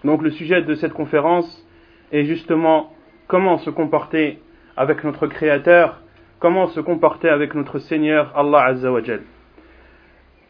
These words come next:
Euh, les comportements, je les ai énumérés, euh, au nombre de quatorze, mais c'est uniquement à titre d'exemple et non à titre de restriction.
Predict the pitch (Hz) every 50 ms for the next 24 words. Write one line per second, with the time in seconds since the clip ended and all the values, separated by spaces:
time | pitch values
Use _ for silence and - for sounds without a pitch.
0 | _ _ _ _ _ - 135 139 139 139 139 135 135 135 131 117 92 147 151 156
1 | 180 175 165 190 180 - 190 185 185 190 185 160 165 165 160 156 165 160 170 165
2 | 165 165 165 160 165 170 180 180 180 165 - - - - - - - - - _
3 | _ 127 135 135 135 135 135 135 135 135 135 127 - 76 67 60 - - - -
4 | - - 147 147 156 165 170 147 156 156 151 160 160 156 - 180 170 170 196 196
5 | 196 160 135 127 - - - - - - - - _ - - 143 147 147 151 147
6 | 147 - - 156 151 156 160 170 175 175 170 175 175 165 147 147 - 160 - -
7 | - 147 139 156 147 139 135 170 123 - - - - - - - - - - 147
8 | 143 156 160 156 147 143 143 - 127 113 - - 143 135 135 131 139 131 - -
9 | 143 123 - - 135 120 113